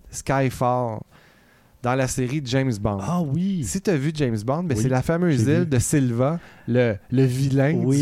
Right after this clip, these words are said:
Speaker 1: du film, qui est joué par Javier Bardem.
Speaker 2: Oui, c'est ce que
Speaker 1: Écoute,
Speaker 2: j'allais dire.
Speaker 1: puis, tu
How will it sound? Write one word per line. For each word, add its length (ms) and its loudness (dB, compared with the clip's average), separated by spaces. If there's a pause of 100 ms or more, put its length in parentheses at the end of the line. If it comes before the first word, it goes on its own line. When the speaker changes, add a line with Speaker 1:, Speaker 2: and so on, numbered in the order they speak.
(120)
Speaker 1:
du 40 2
film, 220 2
qui 120 -2
est 40 2
joué 160 2
par 180 -2
Javier 420 0
Bardem. 480 -4
Speaker 2:
Oui, 560 2 (180)
c'est 180 -4
ce 60 -8
que 80 -2
Speaker 1:
Écoute, 100 4
Speaker 2:
j'allais 180 2
dire. 400 -4
Speaker 1:
puis, 300 -2 (140)
tu 80 -20